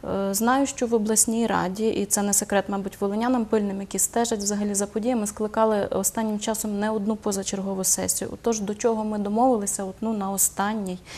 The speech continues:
І взагалі, як ми можемо цим хлопцям допомогти? Тому що проблем, як бачимо, у них,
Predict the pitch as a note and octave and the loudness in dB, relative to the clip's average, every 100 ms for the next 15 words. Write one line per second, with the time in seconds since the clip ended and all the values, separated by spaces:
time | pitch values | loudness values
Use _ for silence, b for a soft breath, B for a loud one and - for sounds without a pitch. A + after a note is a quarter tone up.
0 | B B G#3+ G3+ G#3 A3 A#3 G#3+ A3+ A#3 | B B 0 2 2 2 2 2 2 2
1 | A3+ G#3 G3 F#3 G3+ F#3+ G3 G3 G#3 G3+ | 2 2 -2 -4 -4 -4 -6 -4 -4 -4
2 | G#3 A3 A3 B3+ A3 G3+ - G3+ - G3 | -4 -6 -4 -6 -4 -6 -6 -8 -6 -2
3 | G#3+ G3+ F#3 F#3+ F#3+ - F#3+ F#3 G3+ G3+ | -2 -4 -4 -4 -4 -4 -6 -4 -4 -2
4 | A3+ - | -2 -4